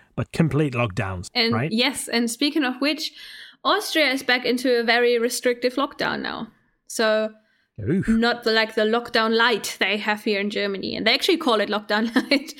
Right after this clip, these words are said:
Speaker 2: in Germany.
Speaker 1: <laughs> Do, do they?
Speaker 2: Yes.
Speaker 1: Okay.
Speaker 2: <laughs> Because, because, like, most restaurants are closed, but you can still order it and, uh, take, like, take, take away.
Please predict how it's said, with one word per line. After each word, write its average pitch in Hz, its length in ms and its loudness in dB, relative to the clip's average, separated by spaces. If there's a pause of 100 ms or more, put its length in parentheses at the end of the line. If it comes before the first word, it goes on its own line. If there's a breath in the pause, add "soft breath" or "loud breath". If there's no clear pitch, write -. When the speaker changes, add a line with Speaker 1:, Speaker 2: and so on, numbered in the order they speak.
(480 loud breath)
Speaker 2:
in 220 140 2
Germany. 208 360 2
Speaker 1:
<laughs> 269 380 2
Do, 208 160 4
do 190 140 2
they? 156 240 2
Speaker 2:
Yes. 147 140 2
Speaker 1:
Okay. 160 360 0
Speaker 2:
<laughs> - 1000 -4
Because, 254 440 2 (320 loud breath)
because, 254 260 2
like, 240 220 0
most 254 260 0
restaurants 269 440 0
are 220 120 -2
closed, 311 440 0
but - 180 -4
you 240 60 0
can 233 160 -2
still 226 260 0
order 240 360 2
it 214 200 -2
and, - 320 -4
uh, - 220 -6
take, 202 280 -2
like, 196 280 -4
take, - 300 -6
take 208 200 -4
away. 247 320 0